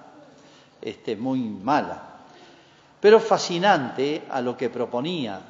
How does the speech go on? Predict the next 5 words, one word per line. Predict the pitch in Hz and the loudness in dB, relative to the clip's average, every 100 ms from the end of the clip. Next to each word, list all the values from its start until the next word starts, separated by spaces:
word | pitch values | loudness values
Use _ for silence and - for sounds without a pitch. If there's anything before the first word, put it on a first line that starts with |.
| - | -16
¿m? | 139 180 180 - _ _ | -12 -12 -14 -20 _ _
Se | - 117 | -12 -8
llamaban | 131 160 175 147 | -4 -2 0 -2
los | 123 - | -6 -8
maniqueos. | 131 120 117 110 - 92 - - | -6 -4 -4 -6 -6 -6 -8 -16